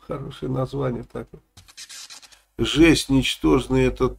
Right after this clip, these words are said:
Тупин. Двадцать три года у власти, за это время ничего не смог построить, всё развалил. Такое ощущение, что он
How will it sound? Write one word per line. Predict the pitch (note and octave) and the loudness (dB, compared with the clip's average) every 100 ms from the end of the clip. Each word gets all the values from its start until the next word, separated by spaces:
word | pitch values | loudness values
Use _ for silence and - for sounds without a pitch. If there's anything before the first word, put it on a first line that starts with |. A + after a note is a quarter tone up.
| - | -2
Тупин. | D#3 D#3+ D#3 B2 | 4 4 4 0
Двадцать | B2 C3+ B2 - | 4 4 2 0
три | C#3 | -2
года | C3 B2+ | 0 2
у | C3 B2+ | 2 2
власти, | C#3 C3 - | 2 2 2
за | |
это | B2+ B2 A#2+ | 2 2 2
время | B2+ C3+ B2 | 2 4 2
ничего | A#2+ - C3 | 0 0 0
не | B2 | 2
смог | B2 - B2+ - | 0 0 -2 0
построить, | - B2+ - C3+ C3+ C3 | 0 0 0 0 2 0
всё | - B2+ | 0 2
развалил. | B2 A#2+ B2+ B2+ B2 | 2 4 4 4 2
Такое | - C3 | 0 2
ощущение, | B2 - C3+ A#2+ | 2 2 0 0
что | - C3 | -2 2
он | B2 | 2